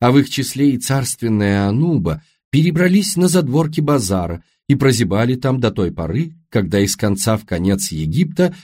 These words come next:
побежали паровозы королевы Виктории, сжигавшие в топках не уголь и дрова,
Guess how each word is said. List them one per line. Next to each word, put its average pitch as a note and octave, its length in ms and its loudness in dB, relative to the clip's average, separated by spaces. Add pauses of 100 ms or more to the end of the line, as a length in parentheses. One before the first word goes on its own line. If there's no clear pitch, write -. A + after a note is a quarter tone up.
(140)
побежали C#3 540 2
паровозы C#3 600 0
королевы G#2+ 520 0
Виктории, E2 680 -4 (420)
сжигавшие F#2 800 0
в - 80 -10
топках G2+ 480 -2
не A#2 280 2
уголь D3 500 2
и G#2+ 120 0
дрова, D#2+ 640 0